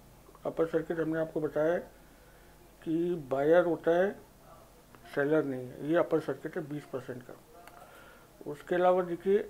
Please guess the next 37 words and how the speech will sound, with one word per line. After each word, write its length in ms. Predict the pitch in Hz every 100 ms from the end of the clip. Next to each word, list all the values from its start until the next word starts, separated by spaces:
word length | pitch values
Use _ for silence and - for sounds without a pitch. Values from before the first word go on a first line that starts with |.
| -
आईआरएफ़सी, 720 | 151 165 180 170 165 160 -
वो 160 | 190 180
भी 120 | 185
circuit 440 | 190 165 - 170 -
के 60 | 185
करीब 380 | 156 165 185
है, 220 | 185 202 240 - - - - - - - -
उन्नीस 340 | 175 185 185
परसेंट 400 | - 165 180 175
से 160 | 185 156
ज़्यादा, 520 | - 143 127 123 113 - - - - - -
तो 80 | 160
ये 60 |
circuit 360 | 160 156 - 175
इसमें 300 | 160 185 180
भी 80 | 180
लग 200 | 131 139
गया 160 | 160
है 200 | 214 - - - - - - - -
आईआरएफ़सी 640 | 139 151 147 135 - 143
में। 140 | 151
तो 100 | 156 -
आपको 300 | 156 - 196
बता 220 | 180 165
दें 140 | 185 202
कि 100 | 202
हमने 200 | 180 175
आपको 220 | 170 165
बताया 280 | 160 160 185
पीएसयू 440 | 185 170 165 196
companies 380 | 165 165 - 175
में 160 | 175 180
बहुत 220 | 147 160 -
तेज़ी 280 | 165 175
है 60 | 190
आज, 160 | 180 180 - - - - - - - -
और 100 | 165